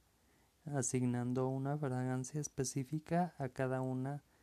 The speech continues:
de sus muchas deidades. Sus sacerdotes los empleaban para embalsamar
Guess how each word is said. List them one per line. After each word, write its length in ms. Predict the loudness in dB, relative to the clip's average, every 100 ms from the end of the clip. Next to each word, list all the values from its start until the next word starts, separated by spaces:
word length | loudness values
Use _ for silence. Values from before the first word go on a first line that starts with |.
| _ _ -2
de 140 | -2 0
sus 260 | -4 -4
muchas 420 | -4 -4 -4 -4
deidades. 540 | -2 -2 -2 -2 -2 -4
Sus 240 | -6 -4
sacerdotes 800 | -4 -2 -2 0 0 0 -2 0
los 520 | 0 -2 -4 -10 -20 _ _ _ -8
empleaban 460 | -8 -2 0 0 0
para 220 | 0 -2
embalsamar 840 | -2 -4 -6 -6 -4 -2 -4 -6